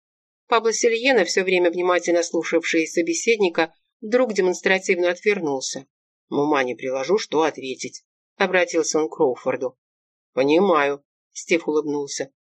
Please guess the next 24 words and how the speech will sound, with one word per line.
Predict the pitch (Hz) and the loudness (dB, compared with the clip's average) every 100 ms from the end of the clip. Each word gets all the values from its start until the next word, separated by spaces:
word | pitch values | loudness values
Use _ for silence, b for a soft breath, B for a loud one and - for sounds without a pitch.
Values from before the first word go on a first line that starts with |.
| _ _ | _ _
Скажешь | _ - 185 170 165 | _ -2 0 0 -2
правду, | - 185 214 135 | 2 2 2 -2
не | 123 | -10
поверит. | 123 123 139 175 175 _ _ _ _ _ | -8 -4 0 0 0 _ _ _ _ _
Сто | - - 185 | -10 -2 0
процентов | 170 160 - 214 214 165 | 0 -2 4 4 4 -2
издержки | 156 147 156 190 - 214 | -4 -2 2 2 2 -4
современного | - 160 143 147 180 151 | -2 0 2 4 2 2
образования. | 131 135 139 143 139 135 139 131 _ _ _ | 0 0 -2 -2 0 0 0 -4 _ _ _
Верят | 170 165 185 175 170 | 0 4 4 2 2
лишь | 165 156 - | 2 0 -4
в | _ | _
то, | 180 | 2
что | 208 - 156 | 2 0 2
могут | 160 180 170 | 2 2 0
объяснить. | 165 185 - 190 143 - - _ _ _ - | -2 -2 2 2 2 -2 -16 _ _ _ -6
А | 156 | 0
если | 147 - | 0 2
объяснений | 160 165 - 170 151 | 2 2 2 2 2
в | 160 | 2
рамках | 156 143 147 | 2 0 -2
их | 170 - | -4 0
мировоззрения | 151 147 156 151 151 147 151 | 2 2 0 0 -2 -4 -2
нет, | 156 208 | 2 2